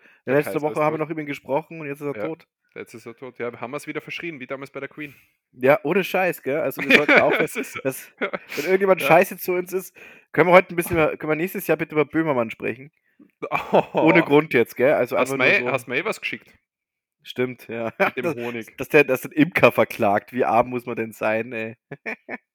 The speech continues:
Speaker 1: Ja, weil er halt mit seinem Gesicht wirbt und dem Namen, ne?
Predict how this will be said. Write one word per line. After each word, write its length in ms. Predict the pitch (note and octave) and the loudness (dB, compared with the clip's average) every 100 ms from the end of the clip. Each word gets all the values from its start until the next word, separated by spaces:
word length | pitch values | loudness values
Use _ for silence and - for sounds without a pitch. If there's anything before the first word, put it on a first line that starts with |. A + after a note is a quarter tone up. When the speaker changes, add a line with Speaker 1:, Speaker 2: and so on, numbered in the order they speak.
| _ _ _ | _ _ _
Speaker 1:
Ja, 280 | D3 C3+ A2 | -4 -2 -2
weil 280 | G#2+ G#2+ A2 | -2 -4 -4
er 220 | G#2+ A2 | -4 -4
halt 160 | A2+ A#2 | -6 -10
mit 140 | - | -14
seinem 300 | A2+ G#2+ A2 | -12 -14 -16
Gesicht 460 | A2+ - E3 - G#2 | -20 -20 -20 -20 -14
wirbt 260 | G2+ _ | -14 _
und 140 | A2+ A#2 | -20 -18
dem 120 | G#2 | -16
Namen, 360 | G#2+ C3+ A2 | -14 -12 -14
ne? 120 | A#2 | -16